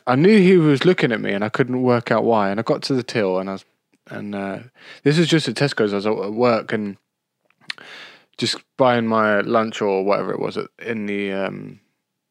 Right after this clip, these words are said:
on my lunch break. And I was scanning my sandwich and my drink and I was like, "Where, where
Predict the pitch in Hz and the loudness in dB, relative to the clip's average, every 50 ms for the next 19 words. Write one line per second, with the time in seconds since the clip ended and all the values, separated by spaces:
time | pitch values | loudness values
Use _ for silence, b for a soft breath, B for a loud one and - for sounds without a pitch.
0 | _ _ _ _ _ _ _ _ _ _ - - 117 113 110 104 110 110 110 - | _ _ _ _ _ _ _ _ _ _ -8 -6 -4 -2 0 2 2 0 0 -4
1 | - - 92 92 - - - B B B B B B B B B B _ _ - | -6 -6 -6 -6 -6 -12 -20 B B B B B B B B B B _ _ -6
2 | 113 113 110 107 - - 117 117 110 110 107 101 - - - - - - - _ | -4 -4 -4 -4 -6 -4 -4 -2 -2 -2 -4 -6 -6 -8 -8 -8 -10 -12 -14 _
3 | - - - - - 127 127 123 120 113 113 110 107 107 104 101 104 - - - | -12 -10 -6 -2 -2 0 0 0 0 0 0 0 0 0 -2 -2 -4 -6 -10 -18
4 | _ - - - - - 123 110 110 110 110 107 107 107 101 - - 107 101 101 | _ -20 -18 -12 -6 -2 -2 -2 0 0 0 0 0 0 0 -2 -4 -4 -2 -2
5 | 98 95 - - 113 113 110 107 104 - 107 107 104 101 - 101 101 - 120 127 | -4 -4 -2 0 2 2 2 2 0 -2 -4 -4 -4 -2 -4 -4 -4 -6 -6 -8
6 | 143 156 - _ _ _ _ _ _ _ _ - 135 139 147 160 165 160 | -10 -10 -10 _ _ _ _ _ _ _ _ -14 -12 -10 -8 -8 -8 -8